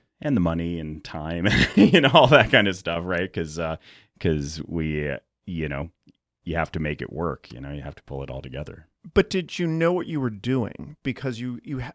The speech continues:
Speaker 1: Hmm.
Speaker 2: you, you know what I mean? Like, you
Speaker 1: Hmm.
Speaker 2: weren't doing this before, and so now you were
Speaker 1: I
Speaker 2: doing
Speaker 1: see.
Speaker 2: something new.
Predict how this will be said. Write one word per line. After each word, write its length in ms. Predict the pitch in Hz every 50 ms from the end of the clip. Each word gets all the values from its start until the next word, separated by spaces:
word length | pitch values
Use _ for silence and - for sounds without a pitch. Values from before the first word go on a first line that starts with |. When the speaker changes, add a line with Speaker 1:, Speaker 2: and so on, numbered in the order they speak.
| _ -
Speaker 1:
Hmm. 80 | 139 120
Speaker 2:
you, 260 | 135 135 135 131 - _ _ _ _
you 140 | - 135 143
know 80 | 143 143
what 80 | 139 139
I 60 | 139
mean? 180 | 143 143 139
Like, 180 | 131 127 123 -
you 100 | 147 139
Speaker 1:
Hmm. 60 | 131
Speaker 2:
weren't 220 | 165 175 165 120 110
doing 300 | 135 131 127 123 117 110
this 180 | 107 107 -
before, 760 | - - 101 - - - 123 113 104 92 90 90 95 110 175 _ -
and 180 | 120 113 110
so 140 | - - 113
now 160 | 113 117 117
you 160 | 120 123 120
were 80 | 113 113
Speaker 1:
I 80 | 113 120
Speaker 2:
doing 220 | 120 117 120 113
Speaker 1:
see. 60 | -
Speaker 2:
something 420 | - 127 107 - 104 104 104 107 113
new. 420 | 131 143 123 104 95 95 98